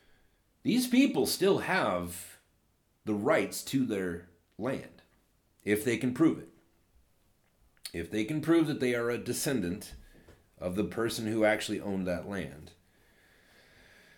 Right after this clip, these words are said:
they can have that land back. It's, it's a bit of a process. It's, uh, not easy, but it's there. It, it's there to be done,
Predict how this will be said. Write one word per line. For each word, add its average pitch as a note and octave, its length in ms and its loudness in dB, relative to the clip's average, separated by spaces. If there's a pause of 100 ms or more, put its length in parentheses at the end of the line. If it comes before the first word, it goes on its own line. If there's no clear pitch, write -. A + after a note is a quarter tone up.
(640)
they B2+ 140 6
can D3+ 120 6
have E3 200 4
that C#3 200 2
land C#3 320 2
back. A#1+ 340 -4 (300)
It's, F2+ 420 -4
it's F2+ 180 -10
a F2+ 40 -6
bit B2+ 180 6
of A2+ 80 4
a G#2 40 0
process. A#2+ 840 0 (500)
It's, - 320 -14
uh, E2 420 -4
not G#2+ 220 -2
easy, G#2 400 4
but F#2+ 220 -2
it's - 240 -10
there. F2 380 -2
It, E2+ 180 -10
it's - 600 -10
there A#2 220 6
to B2 60 0
be B2+ 100 4
done, G2+ 320 0